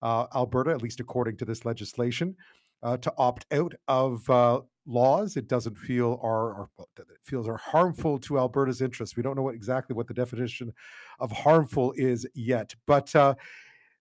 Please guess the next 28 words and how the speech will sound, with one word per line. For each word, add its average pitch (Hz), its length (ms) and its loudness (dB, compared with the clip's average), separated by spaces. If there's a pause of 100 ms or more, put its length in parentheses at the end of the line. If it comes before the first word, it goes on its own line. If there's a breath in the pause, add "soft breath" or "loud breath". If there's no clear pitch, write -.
(140)
you 196 80 -6
know, 180 80 0
Danielle 220 260 4
Smith 214 260 6
says 185 220 4
this 180 160 2
is 165 100 2
all 170 120 8
about 160 240 6
resetting 160 480 2
the 156 80 2
relationship 156 680 -2
with, 139 300 -2
uh, 139 280 4 (440)
Justin 135 320 -4
Trudeau 147 540 -2
and 131 260 -4
Ottawa. 127 520 -2 (380 loud breath)
Uh, 147 160 -4
still, 208 260 2
again, 175 200 2
it 131 60 -2
remains 151 400 0
a - 160 -8
controversial, 156 680 -2
potentially 160 560 -2
unconstitutional 139 960 -6
bill. 151 400 0